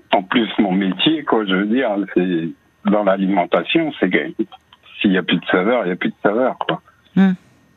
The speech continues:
Speaker 1: C'est comme manger un plat fade.
Speaker 2: Hmm.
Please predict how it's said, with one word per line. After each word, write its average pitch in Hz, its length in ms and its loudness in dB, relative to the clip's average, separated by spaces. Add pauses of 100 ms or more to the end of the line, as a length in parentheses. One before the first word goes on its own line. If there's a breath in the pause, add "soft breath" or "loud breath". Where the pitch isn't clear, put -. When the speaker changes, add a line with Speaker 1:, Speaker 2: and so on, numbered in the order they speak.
(160)
Speaker 1:
C'est 101 120 0
comme 101 180 0
manger 95 380 0
un 87 160 0
plat - 320 0
fade. 139 180 0 (420)
Speaker 2:
Hmm. 202 200 2